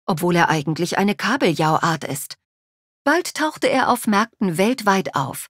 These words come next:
und gilt heute als Delikatesse. Leider pflanzen sich diese Tiefseefische frühestens mit zehn Jahren fort, was sie extrem anfällig für Überfischung macht, wenn sie gefangen werden, bevor sie laichen können.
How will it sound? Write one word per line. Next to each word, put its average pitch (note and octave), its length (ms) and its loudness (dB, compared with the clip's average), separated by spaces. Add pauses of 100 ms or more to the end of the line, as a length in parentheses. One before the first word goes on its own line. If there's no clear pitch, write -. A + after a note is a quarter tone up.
und G3 180 -2
gilt C#4 280 0
heute D#3 280 0
als - 220 -2
Delikatesse. F#3+ 840 -4 (840)
Leider C4+ 400 4
pflanzen C4+ 480 2
sich G#3+ 220 -2
diese G#3+ 240 0
Tiefseefische G#3 720 -2
frühestens C#4 640 -2
mit F3 180 -2
zehn C4 300 2
Jahren G#3+ 340 2
fort, - 380 -4 (380)
was C#3+ 160 -4
sie D#3+ 100 0
extrem G3 500 0
anfällig D#3 560 0
für G3+ 120 0
Überfischung F3+ 600 0
macht, C#3 300 -2 (280)
wenn D3 160 -2
sie C#3 140 -6
gefangen F3 460 2
werden, F#3 320 0
bevor E3+ 320 0
sie F3 100 0
laichen G3+ 380 0
können. C#3 340 0